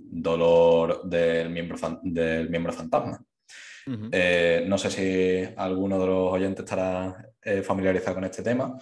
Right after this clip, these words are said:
Speaker 1: pero el dolor del miembro fantasma es aquel que sufre la gente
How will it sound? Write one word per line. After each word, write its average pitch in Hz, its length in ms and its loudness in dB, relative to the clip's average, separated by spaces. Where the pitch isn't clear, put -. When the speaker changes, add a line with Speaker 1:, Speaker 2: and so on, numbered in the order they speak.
Speaker 1:
pero 95 180 2
el 92 100 2
dolor 92 240 4
del 98 120 0
miembro 98 240 0
fantasma 101 500 -4
es 101 120 -2
aquel 110 380 -2
que - 100 -4
sufre - 320 -4
la 85 100 -2
gente 107 480 -4